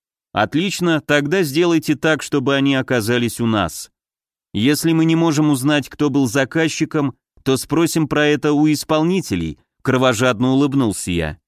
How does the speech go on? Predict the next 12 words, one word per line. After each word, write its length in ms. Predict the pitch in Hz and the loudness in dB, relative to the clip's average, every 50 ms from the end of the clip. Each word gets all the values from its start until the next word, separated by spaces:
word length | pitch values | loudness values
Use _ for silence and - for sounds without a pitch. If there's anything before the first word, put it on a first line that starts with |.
| _ _ _ _ _ _ _ _ _ _ _ _ _ _ _ _ - | _ _ _ _ _ _ _ _ _ _ _ _ _ _ _ _ -2
«Но 220 | 139 151 156 160 | 0 2 4 4
они 200 | 160 160 165 165 | 4 4 2 2
могут 340 | 160 160 151 147 147 143 - | 2 2 2 2 0 0 0
не 140 | 156 160 156 | 2 2 2
знать, 360 | 139 123 135 147 156 165 - | 2 2 0 0 0 0 0
на 120 | 180 175 160 | -2 -2 0
кого 280 | - 165 151 147 151 | 0 0 2 2 2
именно 360 | 143 131 131 131 123 120 120 | 2 4 2 2 0 0 0
работали», 640 | 120 127 123 120 123 113 107 - 98 90 87 82 78 _ _ _ _ | 0 0 0 0 0 0 0 0 -2 -2 -2 -4 -6 _ _ _ _
попробовала 680 | - 120 120 - 135 131 123 113 117 117 120 120 117 | -2 -2 0 2 2 2 2 2 2 2 2 2 2
возразить 580 | 107 117 95 117 117 117 117 98 110 104 - 120 | 2 0 0 0 0 0 0 0 -2 -4 -2 -2
Реми. 420 | 110 110 107 104 104 104 98 95 | 0 0 0 2 0 0 -2 -4